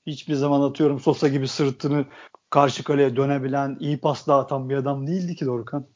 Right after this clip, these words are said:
Yani abi biz şimdi elimizdeki verilerle ve geçmişteki C V'ler,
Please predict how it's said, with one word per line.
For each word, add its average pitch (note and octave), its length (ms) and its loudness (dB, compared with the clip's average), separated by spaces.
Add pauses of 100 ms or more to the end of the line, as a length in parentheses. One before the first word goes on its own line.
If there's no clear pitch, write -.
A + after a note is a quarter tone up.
(300)
Yani E3+ 520 4
abi E3+ 320 0
biz F3 100 -4
şimdi F3 180 -8
elimizdeki E3 580 2
verilerle D#3+ 560 6
ve C#3+ 60 0
geçmişteki D3 600 -6
C D#3+ 340 -2
V'ler, E3 460 4